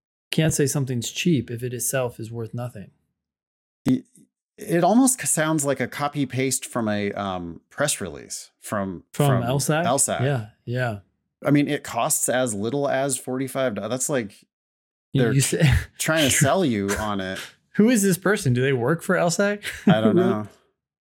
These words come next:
Speaker 1: who wrote this article?
Speaker 2: Gabriel Kuris?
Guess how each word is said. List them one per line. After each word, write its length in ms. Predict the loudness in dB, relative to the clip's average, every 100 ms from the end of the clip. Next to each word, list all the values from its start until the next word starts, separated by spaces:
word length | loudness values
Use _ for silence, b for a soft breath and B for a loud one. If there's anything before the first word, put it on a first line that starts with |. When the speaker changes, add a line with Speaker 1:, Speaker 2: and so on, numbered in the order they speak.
| _ _
Speaker 1:
who 80 | 0
wrote 220 | 2 0
this 160 | -4 -4
article? 280 | -4 -2 2
Speaker 2:
Gabriel 600 | 2 2 2 2 2 -2
Kuris? 720 | -14 -6 -2 -2 -4 -6 -10